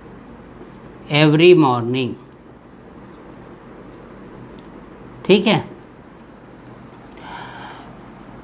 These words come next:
तो अगर इसको हिंदी में करें तो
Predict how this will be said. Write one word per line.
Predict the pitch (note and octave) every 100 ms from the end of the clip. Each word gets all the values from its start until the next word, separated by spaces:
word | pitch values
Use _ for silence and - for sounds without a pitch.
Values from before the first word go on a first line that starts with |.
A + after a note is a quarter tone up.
| - - - -
तो |
अगर | F#3 F3 G3
इसको | F#3+ - G3
हिंदी | E3 E3 F3+
में | G3 G3
करें | F#3+ F#3+ G#3 A3+ - - -
तो | -